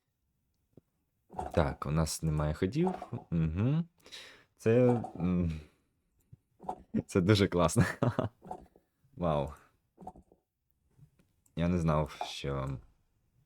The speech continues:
таке може бути. Ні в мене, ні в нього не було, а, ходів чотири чи п'ять.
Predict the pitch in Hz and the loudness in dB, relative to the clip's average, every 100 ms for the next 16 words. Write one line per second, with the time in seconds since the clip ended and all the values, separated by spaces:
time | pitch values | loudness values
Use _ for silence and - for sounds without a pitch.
0 | _ _ _ - - - - - - - | _ _ _ -12 -12 -14 -20 -20 -14 -4
1 | 76 73 76 95 107 80 76 76 73 76 | -2 -2 -2 -2 -2 -2 -2 0 -2 0
2 | 82 80 76 - - 76 76 82 87 76 | 2 2 0 -6 -12 -4 0 0 0 -2
3 | 69 67 67 76 71 - - - - - | -4 -4 -2 -2 -2 -6 -10 -14 -20 -14
4 | 60 69 - 67 87 82 - - - - | -12 -8 -6 -2 0 0 -4 -6 -6 -6
5 | - 113 139 104 85 - - 76 92 117 | -2 0 2 2 0 -4 -4 0 0 -2
6 | - | -8